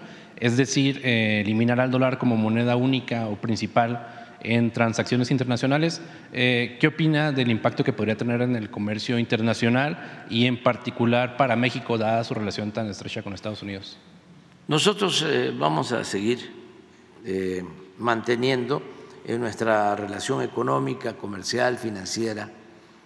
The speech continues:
Speaker 2: como moneda de referencia mundial al dólar, básicamente,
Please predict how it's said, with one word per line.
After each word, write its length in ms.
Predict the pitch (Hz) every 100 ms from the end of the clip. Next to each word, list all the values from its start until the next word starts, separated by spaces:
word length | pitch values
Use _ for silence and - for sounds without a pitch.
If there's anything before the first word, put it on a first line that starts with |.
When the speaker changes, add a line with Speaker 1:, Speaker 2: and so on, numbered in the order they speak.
| - _ _
Speaker 2:
como 560 | 110 110 110 110 104 107
moneda 640 | 110 123 131 120 113 98 - - -
de 320 | 107 98 104 101
referencia 760 | 107 95 127 131 123 120 - - - - - - -
mundial 640 | - 107 110 110 127 135 - - - - - - - - - -
al 180 | 107 113
dólar, 340 | 127 120 87 - - - - - - - - - - - - - - - - - - - - - - - - - - 52 58 - 85 80 80 104
básicamente, 840 | 131 - - 95 87 85 -